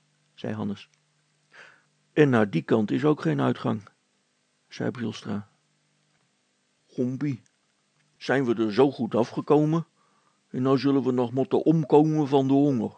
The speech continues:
meende de veldwachter somber. Veldwachter, doe niet zo dwaas. Natuurlijk moeten we een uitweg vinden.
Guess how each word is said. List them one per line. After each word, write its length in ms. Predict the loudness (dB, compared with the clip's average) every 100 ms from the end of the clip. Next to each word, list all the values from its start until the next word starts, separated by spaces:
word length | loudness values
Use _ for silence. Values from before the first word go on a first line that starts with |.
| _ _ _ _ _ _ _ -8
meende 300 | -4 -4 -4
de 100 | -4
veldwachter 520 | -6 -8 -12 -12 -14
somber. 300 | -10 -10 -12 _ _ _ _ _ _ _ _ _ _ _
Veldwachter, 840 | _ 4 6 2 4 6 6 2 -10 _
doe 200 | 2 4
niet 200 | 4 2
zo 160 | 2
dwaas. 480 | 2 2 0 -2 -10 -14 -20 _ _
Natuurlijk 640 | 2 2 4 4 4 0
moeten 400 | 4 6 6 4
we 160 | 4 4
een 220 | 2 4
uitweg 460 | 4 4 0 -4 -4
vinden. 320 | -4 -2